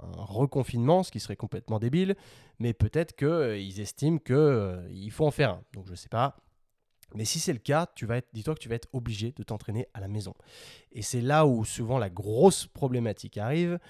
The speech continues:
c'est comment est-ce que je fais pour m'entraîner à la maison ? Alors oui, je sais, tu as les, le programme de ta fit girl préférée qui te dit de faire des burpees et des, des squats devant la télé. Alors si ça te convient, bah, c'est parfait.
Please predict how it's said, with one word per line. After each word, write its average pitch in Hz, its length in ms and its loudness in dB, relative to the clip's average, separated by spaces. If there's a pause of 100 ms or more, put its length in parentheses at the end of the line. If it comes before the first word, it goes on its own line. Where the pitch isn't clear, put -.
(280)
c'est - 160 -10
comment 139 360 2
est-ce 131 120 -4
que 117 100 -8
je - 120 -8
fais 147 140 0
pour 110 200 -4
m'entraîner 120 540 -2 (100)
à 110 80 -6
la 98 120 -6
maison ? 104 440 -2 (640)
Alors 98 180 -4
oui, 127 140 2
je 101 160 -8
sais, 123 200 -4
tu - 160 -8
as 101 60 -2
les, 98 120 -4
le 92 180 -6
programme 123 380 -2
de 110 60 -2
ta 101 160 -6
fit 123 220 -6
girl 123 160 2
préférée 117 440 -2
qui 101 140 -12
te 104 120 -8
dit 110 180 -6
de 107 100 -6
faire 107 220 -6
des 95 100 -8
burpees 123 460 0
et 107 80 -2
des, 95 260 -6
des 95 180 -10
squats 143 260 -4
devant 110 240 -2
la 98 100 -2
télé. 165 320 -2 (380)
Alors 117 220 0
si - 200 -2
ça 233 160 -2
te - 60 -10
convient, 160 480 0 (420)
bah, - 80 -10
c'est - 200 -6
parfait. - 460 -6